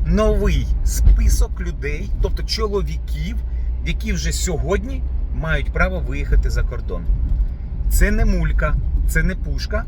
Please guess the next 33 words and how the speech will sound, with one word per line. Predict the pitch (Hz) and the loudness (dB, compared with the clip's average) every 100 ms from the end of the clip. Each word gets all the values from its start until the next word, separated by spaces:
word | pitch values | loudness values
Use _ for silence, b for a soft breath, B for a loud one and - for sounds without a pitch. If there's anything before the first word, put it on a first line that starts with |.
| - | -4
а | |
справді | 147 - 147 156 180 | -4 -2 -2 -2 -4
такий | - - | -4 -4
список | 147 - - - - | -4 -4 -2 0 0
є. | 135 | -2
Я | 104 151 | 0 0
зараз | 175 165 147 | 0 0 -2
не | 143 | -2
жартую, | - - - - - - - - - - | -2 -4 -4 -4 -4 -6 -4 -4 -2 -2
це | - | -2
не | 135 | 0
якась | 135 139 110 | 0 2 0
там | - 101 | 0 0
видумка. | 104 143 214 - - - B B B B | 0 0 0 0 -2 -2 B B B B
І | 247 269 | -4 -2
зараз | 208 240 247 - | 2 2 2 -2
я | 220 208 | -2 0
вам | 208 196 156 - - - - - | 0 0 2 2 0 0 -2 -2
оголошу, | 147 180 180 165 - - | 0 -2 -2 -2 -2 -2
що | - 208 | -2 -2
це | - | -2
за | 151 156 | -2 -2
такий | 156 185 | -4 -4
список. | - - - - - - - - - - - - - B B B - | -2 -2 0 0 0 -2 -2 -2 -4 -4 -4 -4 -2 B B B -2
Приготуйтесь, | 165 202 190 - - | -2 0 0 2 6
але | 147 170 | 6 4
трошки | - - - - | 0 -2 -4 -6
пізніше, | - - - 131 - - | -4 -4 -4 -4 -6 -6
тому | 143 | -6
що | 180 147 | -6 -6
я | |
хочу | 165 165 131 | -4 -4 -4
кое-що, | 135 143 - 160 | -2 -2 0 0